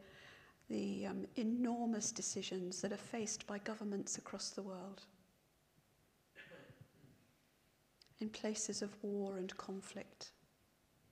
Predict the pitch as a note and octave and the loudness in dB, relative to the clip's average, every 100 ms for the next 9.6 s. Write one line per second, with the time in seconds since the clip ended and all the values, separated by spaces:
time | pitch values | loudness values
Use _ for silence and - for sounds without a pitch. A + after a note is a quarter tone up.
0 | - - - - - _ _ _ _ _ | -20 -20 -20 -20 -20 _ _ _ _ _
1 | _ _ _ - _ _ _ - - A3+ | _ _ _ -20 _ _ _ -20 -4 -4
2 | A3 - G3+ - G3+ G3 F#3+ F#3+ - - | -2 0 2 4 4 2 0 -2 -10 -20
3 | - - - - A3 G#3 G#3 G3+ - - | -20 -20 -20 -2 2 4 4 2 2 2
4 | F3 - - - - - _ _ - - | 0 -8 -14 -20 -20 -20 _ _ -14 -14
5 | - - - _ - - _ - _ _ | -14 -20 -20 _ -20 -20 _ -20 _ _
6 | _ - - _ - _ - - - G#3+ | _ -20 -20 _ -20 _ -10 -10 0 2
7 | G#3 - - A#3 A#3+ G#3+ G#3 G3+ - A3+ | 2 0 0 2 2 2 2 -2 0 0
8 | A3 G3+ G3 F#3+ - A#3+ A3+ G3+ F#3 F#3 | 2 0 0 -4 -6 -6 -4 -4 -2 -2
9 | F#3+ G3+ G3+ G3+ F#3+ | -2 -2 -2 -6 -8